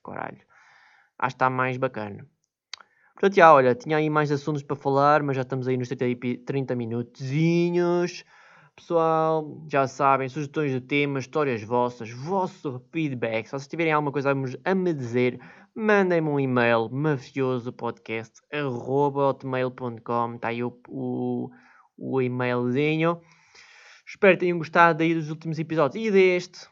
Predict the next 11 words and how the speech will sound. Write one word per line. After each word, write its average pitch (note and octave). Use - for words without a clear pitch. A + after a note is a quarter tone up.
Muito D3
obrigado B2
pela B2+
vossa B2
audiência D3
e F3+
vemos B2+
então A2+
no A2+
próximo A2
episódio. D#3